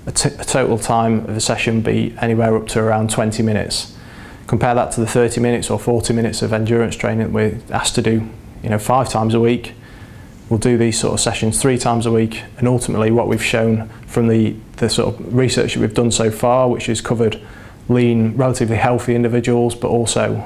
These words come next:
looking at more disease populations. So we've started to look in obese individuals. What we see is that at a whole body level, we're able to improve their health and fitness. Um, but as a, as a molecular sort of interest as well, and as a, as my role in terms of muscle biochemistry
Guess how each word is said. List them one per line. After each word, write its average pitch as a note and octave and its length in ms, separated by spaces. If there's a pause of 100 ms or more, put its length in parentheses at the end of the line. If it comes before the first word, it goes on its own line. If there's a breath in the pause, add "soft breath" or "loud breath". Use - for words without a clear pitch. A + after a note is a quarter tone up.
(100)
looking B2 320
at A2 60
more A2+ 320
disease A#2 360
populations. A#2 680
So A2+ 100
we've A2 100
started A2+ 360
to A2+ 200 (100)
look A#2 200
in A2+ 80
obese A#2 400
individuals. A#2 560 (480 loud breath)
What A2+ 120
we A#2 120
see A#2+ 240
is A#2 180
that G#2+ 240 (300 loud breath)
at G#2+ 140
a - 20
whole C3 240
body A#2+ 240
level, A#2+ 340
we're A#2 300
able A#2+ 240
to - 120
improve A2+ 300
their A2 320 (120)
health A#2 220
and A2 120
fitness. - 560 (640 loud breath)
Um, A#2 220
but A2+ 260 (160)
as B2 160
a, A#2 300
as A#2 100
a A#2 40
molecular A#2+ 600
sort - 200
of - 220 (160)
interest C3+ 440
as A#2 100
well, B2 220
and A#2 100
as A2+ 100
a, A#2 360
as A#2+ 120
my A#2+ 200
role A#2+ 340
in A#2 100
terms A#2 300
of A2+ 80
muscle A#2+ 240
biochemistry B2+ 840